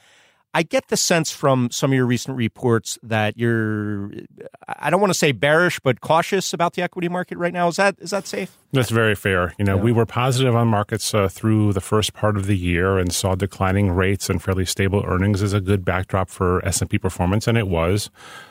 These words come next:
Speaker 2: The next, this month and the next couple of months will be a lot tougher, though, and it's both a matter of seasonality and the basic trends going on now, and more than anything, and I guess we'll talk about this, is the fear of recession as being factored in by the yield curve and other things.
Speaker 1: Yeah.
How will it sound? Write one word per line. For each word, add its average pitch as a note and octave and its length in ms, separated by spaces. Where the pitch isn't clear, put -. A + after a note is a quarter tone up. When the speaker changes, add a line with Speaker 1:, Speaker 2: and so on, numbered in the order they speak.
Speaker 2:
The A2+ 100
next, B2+ 300
this C#3+ 260
month C3 280
and G#2+ 120
the G#2 40
next A2 200
couple - 240
of G2+ 80
months G2+ 240
will G#2+ 220
be G2+ 140
a F#2+ 80
lot F2+ 280
tougher, - 360
though, D#2+ 220
and E2 100
it's F#2 140
both D#3 340
a - 40
matter A2 340
of F2 80
seasonality A#2 720
and G#2+ 160
the G2+ 60
basic A#2 480
trends G#2 360
going F#2 300
on F2+ 180
now, F#2+ 280
and F2+ 240
more A#2+ 220
than G2+ 100
anything, G#2 320
and E2+ 80
I - 20
guess F2 180
we'll E2 120
talk G2+ 180
about E2+ 240
this, F2 220
is F2 140
the F#2 60
fear G2+ 280
of G2 100
recession F#2 540
as F2+ 100
being F2+ 180
factored F2+ 380
in F2 80
by E2+ 140
the E2+ 80
yield F2+ 260
curve F2+ 160
and E2+ 80
other F#2+ 160
things. D#2 400
Speaker 1:
Yeah. F#2+ 120